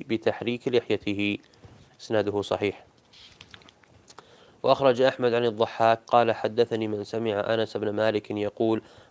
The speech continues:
'ما رأيت أحدا أشبه صلاة بصلاة رسول الله صلى الله عليه وسلم من هذا الفتى، يعني عمر بن عبد العزيز.'" قال الضحاك: "فصليت خلف عمر بن عبد العزيز، وكان يصنع مثل ما قال سليمان بن يسار."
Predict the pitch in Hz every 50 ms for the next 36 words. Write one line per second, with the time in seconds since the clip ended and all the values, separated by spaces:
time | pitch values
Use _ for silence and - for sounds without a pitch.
0 | _ - 104 104 101 101 98 107 107 101 - 110 - 110 - 117 117 110 113 101
1 | - 113 - 110 117 107 104 104 - - 104 104 107 110 113 110 - 123 127 123
2 | 113 107 - - 107 104 104 107 113 - - 104 101 101 - - 117 117 113 110
3 | 113 113 113 117 120 113 - 107 104 104 104 104 110 110 113 110 107 104 104 101
4 | 101 104 - - 117 123 127 131 127 113 101 104 104 101 104 123 117 - 127 113
5 | - 104 104 98 - - - - - - - - _ 120 120 104 110 110 104 101
6 | - 113 113 107 104 107 107 101 110 104 101 104 95 104 107 101 98 104 98 107
7 | 110 107 101 - - - 110 107 104 104 101 101 104 - - - 120 135 139 -
8 | - - - - - _ _ - 110 - 113 107 101 107 113 110 - 110 104 -
9 | - 110 104 98 107 107 101 104 113 110 107 107 107 104 101 104 104 104 101 113
10 | 113 110 110 107 98 104 107 101 107 110 110 107 104 104 104 101 - - 107 107
11 | 104 104 110 113 107 - - 110 104 104 101 110 117 - - - 104 104 104 104
12 | 101 - - 113 110 107 110 107 - - 113 107 104 104 104 113 120 120 123 131
13 | 131 127 110 107 107 - - 98 98 98 98 98 98